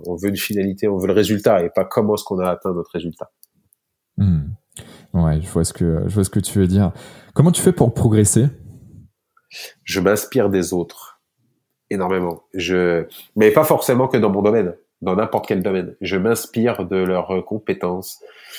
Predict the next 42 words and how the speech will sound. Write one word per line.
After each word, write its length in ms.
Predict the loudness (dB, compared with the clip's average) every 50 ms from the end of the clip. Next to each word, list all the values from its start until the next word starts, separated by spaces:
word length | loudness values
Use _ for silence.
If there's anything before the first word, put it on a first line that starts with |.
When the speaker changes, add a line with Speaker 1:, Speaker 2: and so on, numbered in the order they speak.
| -20 -20 _ _ -8
Speaker 1:
de 80 | -4 -2
leur 160 | -2 -2 -4
savoir-vivre, 960 | -6 -4 -2 -2 -2 0 0 0 0 0 -2 -4 -8 -10 -6 -4 -4 -4 -4
savoir-être. 920 | -4 -4 -4 -2 0 -2 -4 -4 -6 _ -8 -6 -6 -6 -6 -12 -20 -20 -16 -12
Euh, 140 | -10 -10 -8 -10 -10
c'est, 280 | -12 -12 -8 -8 -6 -6
euh, 140 | -6 -8 -8 -8 -8
et, 180 | -8 -8 -10 -12 -10
enfin 140 | -6 -2
voilà, 400 | 0 2 2 2 0 0 -2 -4
je 60 | -6 -8
trouve 240 | -4 -4 -4 -4 -2
que 320 | 0 2 2 2 2 0 -4 _ -20 -20 -20 _ -20 -20 -20 _ _ _ -12
le, 320 | -12 -10 -4 -2 0 2
le 100 | 2 2
projet 380 | 0 4 4 4 6 6 4 4
Calvi 240 | 4 4 4 4 4
Monaco 400 | 6 4 4 4 4 2 2 4
retrace 400 | 2 0 2 0 0 0 0 0 0
exactement 600 | 2 2 4 2 2 2 0 0 0 2 0 -2
ça, 240 | 0 0 0 0
c'est 240 | 0 -2 -6 -8 -6
que 280 | -4 -2 -2 -2 -2 -4 _ _ _ _ _ _ -4
il 60 | 0
y 40 | 2
a 100 | 2 2
des, 600 | 2 2 2 2 2 2 2 0 -2 -4 -10 -10 -10 -10
j'ai, 200 | -10 -8 -8 -10
j'ai 200 | -6 -6 -6 -6
plein 240 | _ 0 0 0
de 80 | 0 2
personnes 340 | 0 -2 -2 0 -2 -2 -4
qui 120 | -4 -8
travaillent 220 | -4 0 0 0 2
sur 140 | 0 -4
ce 100 | -4 -4
projet 280 | -2 -2 0 0 2 0
et 40 | -2
qui 60 | -2 -4
ont 60 | -4
du 200 | -4 -2 -4 0
talent. 380 | 2 2 4 4 2 0 -2 -10